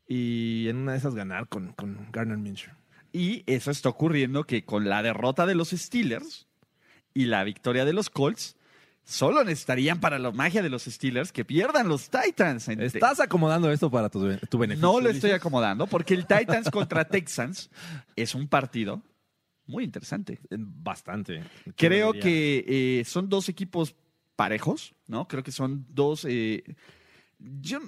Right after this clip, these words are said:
Speaker 2: a ver, cuando queremos creer en los Titans, son cuando más los decepcionan. Cuando
Speaker 1: Mm.
Speaker 2: los ninguneamos y no damos un peso por el bigote y el equipo de Mike
Speaker 1: O sea, que
Speaker 2: Vrabel.
Speaker 1: no pueden con la presión.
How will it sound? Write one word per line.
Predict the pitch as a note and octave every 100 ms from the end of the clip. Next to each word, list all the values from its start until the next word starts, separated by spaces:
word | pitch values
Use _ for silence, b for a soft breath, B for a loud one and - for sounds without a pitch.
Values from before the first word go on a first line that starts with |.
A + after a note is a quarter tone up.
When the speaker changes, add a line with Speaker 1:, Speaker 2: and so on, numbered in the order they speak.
| - -
Speaker 2:
a | D#3+
ver, | E3+ - _ _ _ _ _ - - _
cuando | F3+ E3+ F3+
queremos | G3+ A3+ D#4 -
creer | F#3 D#3+ G#3+
en | F3+
los | B2+ -
Titans, | D#3+ D#3+ C4+ F4 - _ _ _
son | - E3+
cuando | F3+ D#3+ B2+
más | A#2+ B2
los | B2+ A#2+
decepcionan. | G#2 G2+ - F#2 C#2+ _ _
Cuando | - C#3+ D3+
Speaker 1:
Mm. | D#3
Speaker 2:
los | D#3
ninguneamos | D#3 E3+ D#3+ F3 F#3+ F#3+ G#3 C3+
y | B2+ B2+
no | D3+
damos | D#3+ D#3 C#3+
un | D#3+
peso | D3+ C#3+ C#3
por | C#3 A#2
el | A2+ A2+
bigote | A2+ C3+ C3
y | A#2+
el | A2
equipo | A2 - A#2+ B2
de |
Mike | A#2 A#2 B2+
Speaker 1:
O |
sea, | C#3+ D3
que |
Speaker 2:
Vrabel. | D3
Speaker 1:
no | E3
pueden | G#3 F3+
con | C#3+
la | B2
presión. | - - F#2